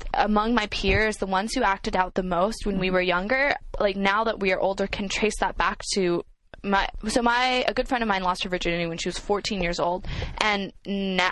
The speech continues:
at the time, I mean, we kind of knew it was weird, but no one really knew what to say about it. And now she can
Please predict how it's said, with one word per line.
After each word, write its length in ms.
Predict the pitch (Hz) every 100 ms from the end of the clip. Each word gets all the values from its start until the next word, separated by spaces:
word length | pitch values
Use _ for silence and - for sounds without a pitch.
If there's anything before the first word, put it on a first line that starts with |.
| -
at 140 | 208
the 40 |
time, 400 | 202 - 294 262 -
I 60 |
mean, 180 | 202 190
we 160 | 196 202
kind 280 | - 269 302
of 60 |
knew 160 | 302 262
it 40 |
was 120 | -
weird, 220 | 208 240 208
but 80 |
no 100 | 185
one 140 | 190 208
really 200 | 196 185
knew 120 | 180
what 100 | 175
to 80 | 190
say 240 | - 254
about 240 | 277 165 160
it. 80 |
And 160 | 180 208
now 220 | 208 262
she 160 | - 240
can 260 | 220 202